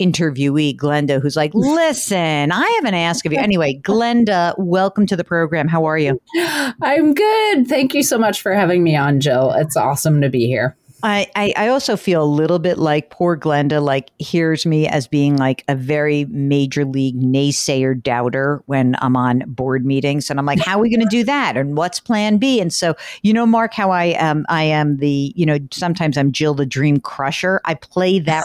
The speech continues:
Speaker 2: <laughs>
Speaker 1: role often on nonprofit boards as well. So, Glenda, okay, let's start in with this. So first of all, it's Pride Month. And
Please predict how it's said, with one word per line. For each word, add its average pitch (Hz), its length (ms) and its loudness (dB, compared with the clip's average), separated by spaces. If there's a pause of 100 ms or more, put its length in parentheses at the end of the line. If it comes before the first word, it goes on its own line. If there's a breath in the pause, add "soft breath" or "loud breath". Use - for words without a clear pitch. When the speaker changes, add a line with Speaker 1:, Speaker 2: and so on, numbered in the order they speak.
Speaker 2:
<laughs> 139 60 -8
Speaker 1:
role 160 460 0
often 156 640 0
on 139 200 0
nonprofit 143 680 -2
boards 139 400 0
as 127 160 -4
well. 127 400 -2 (560 loud breath)
So, 202 580 0 (160)
Glenda, 240 760 0 (120)
okay, - 420 -2 (160)
let's 277 240 -2
start 196 280 -2
in 156 120 0
with 147 120 -6
this. - 180 -6
So 180 220 -2
first 277 260 -2
of 285 60 0
all, 269 80 0
it's - 100 -8
Pride 131 400 -2
Month. 123 380 -4 (460 loud breath)
And 175 540 0